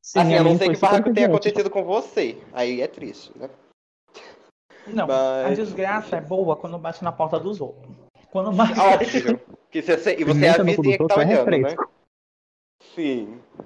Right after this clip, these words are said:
Speaker 2: Mas enfim, vamos falar sobre barraco agora, gente. Barracos bons, dos melhores, os me-, os de qualidade.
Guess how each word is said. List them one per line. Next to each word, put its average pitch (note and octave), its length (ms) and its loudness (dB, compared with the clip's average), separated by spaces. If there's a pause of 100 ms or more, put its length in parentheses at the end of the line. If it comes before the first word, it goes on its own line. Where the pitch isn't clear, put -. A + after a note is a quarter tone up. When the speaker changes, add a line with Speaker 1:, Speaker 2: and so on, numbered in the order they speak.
(800)
Speaker 2:
Mas B2 180 -6
enfim, C#3+ 300 -6
vamos C3+ 280 -2
falar C#3+ 200 0
sobre - 240 -12
barraco D3+ 440 -2
agora, A#2+ 380 -4
gente. A#2+ 220 -12
Barracos A2+ 420 -8
bons, A#2+ 400 -4
dos C3 160 -14
melhores, C#3+ 560 -2
os C3+ 60 -18
me-, C3 160 -6
os B2+ 100 -8
de C#3 80 -12
qualidade. G#2 640 -12